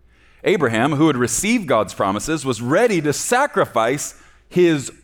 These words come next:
only son, Isaac, even though God had told him, "Isaac is the son through whom your descendants will be counted."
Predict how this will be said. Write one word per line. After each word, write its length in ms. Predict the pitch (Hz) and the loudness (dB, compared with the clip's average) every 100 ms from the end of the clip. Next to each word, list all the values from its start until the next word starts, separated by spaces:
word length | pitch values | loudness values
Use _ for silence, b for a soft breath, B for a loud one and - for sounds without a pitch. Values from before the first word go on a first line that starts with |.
| - | -2
only 840 | 185 247 254 247 262 262 269 - - _ _ | 2 2 2 2 2 0 -2 -8 -20 _ _
son, 680 | - - - 165 95 80 71 73 - _ _ _ - _ _ - | -16 -8 0 0 0 -4 -10 -16 -20 _ _ _ -20 _ _ -4
Isaac, 400 | 98 87 71 62 - _ _ _ _ _ _ _ _ _ _ _ _ _ _ _ _ _ _ _ | -2 -2 -4 -14 -16 _ _ _ _ _ _ _ _ _ _ _ _ _ _ _ _ _ _ _
even 220 | 87 101 117 | -8 -4 -2
though 120 | 104 | -2
God 220 | 95 95 | 0 0
had 120 | 98 | -2
told 220 | - 156 | -6 -8
him, 280 | 85 73 71 - | -8 -10 -12 -8
"Isaac 320 | 98 147 147 | -4 -4 -6
is 140 | 92 78 | -12 -10
the 100 | 87 | -10
son 260 | - 95 | -6 -6
through 180 | 95 101 | -6 -8
whom 140 | 104 104 | -6 -6
your 120 | 101 | -6
descendants 440 | 95 135 131 92 | -6 -6 -6 -8
will 80 | 104 | -8
be 120 | 104 | -10
counted." 400 | 104 190 95 - | -8 -10 -10 -16